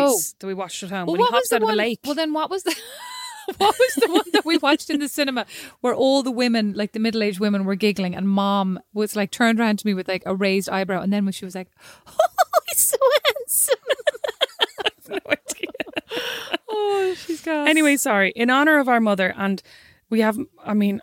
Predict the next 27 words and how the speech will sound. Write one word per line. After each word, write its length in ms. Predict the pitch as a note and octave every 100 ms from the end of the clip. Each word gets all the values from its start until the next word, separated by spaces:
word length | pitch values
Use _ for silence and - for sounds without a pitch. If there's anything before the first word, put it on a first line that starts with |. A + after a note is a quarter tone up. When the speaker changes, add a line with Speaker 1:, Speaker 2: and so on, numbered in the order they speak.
| _ _
Speaker 2:
seriously, 540 | - - - C4+ A3+
there 80 | A3+
has 140 | G#3 -
to 40 |
be 80 | G3
an 60 |
episode 280 | F#3 E3 F3+
soon 140 | - F3
where 80 |
we 80 | E3
don't 160 | E3 E3
talk 160 | E3+ -
about 140 | -
Mom. 160 | E3+ G3
Speaker 1:
I 80 |
think 160 | A#3 B3
you're 100 | A#3
just 160 | F#3+ F3+
obsessed 280 | - G3 -
with 100 | F3
Mom. 160 | F3+ E3+
Speaker 2:
I'm 140 | G3+ -
absolutely 300 | G3 - G3
obsessed 300 | - F3+ -
with 100 | F3
her, 140 | D3+
my, 340 | G#3 F3+ F3